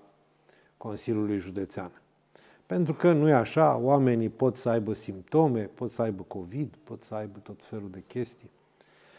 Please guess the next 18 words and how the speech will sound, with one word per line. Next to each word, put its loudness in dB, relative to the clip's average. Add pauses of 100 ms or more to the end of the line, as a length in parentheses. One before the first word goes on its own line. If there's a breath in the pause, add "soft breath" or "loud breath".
(200 soft breath)
sau 2
pur 4
și -2
simplu -2 (380)
vor 2
vota -2 (180)
altfel. -2 (1300 soft breath)
Domnul 2 (100)
președinte 0
al 0 (280)
P -12
N -4
L, -2
Mugur -2
Cosmanciuc, -8
încrezător 4
spunea -2 (460 loud breath)
că 2